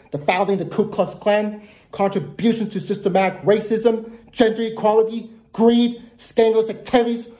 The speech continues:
manipulative tactics, corporate corruption, class disparity, abuse of political power, and other tragedies too high to count. And while not directly responsible, the anti-Semitic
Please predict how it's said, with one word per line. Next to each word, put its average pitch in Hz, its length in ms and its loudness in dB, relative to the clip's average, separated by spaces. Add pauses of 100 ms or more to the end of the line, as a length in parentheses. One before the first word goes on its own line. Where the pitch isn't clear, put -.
(140)
manipulative 220 480 2
tactics, 220 500 0 (180)
corporate 220 420 -2
corruption, 220 680 0 (100)
class 220 280 -4
disparity, 220 800 -2 (140)
abuse 233 400 0
of - 160 -10
political 226 420 0
power, 233 440 0 (300)
and 165 120 -2
other 214 160 2
tragedies 165 500 -4
too 180 160 -8
high 151 200 -8
to 147 80 -8
count. 147 480 -16 (1900)
And 143 140 -8
while 170 240 0
not 190 260 -2
directly 175 420 -2
responsible, 151 920 -6 (1300)
the 151 180 -10
anti-Semitic 156 1000 -4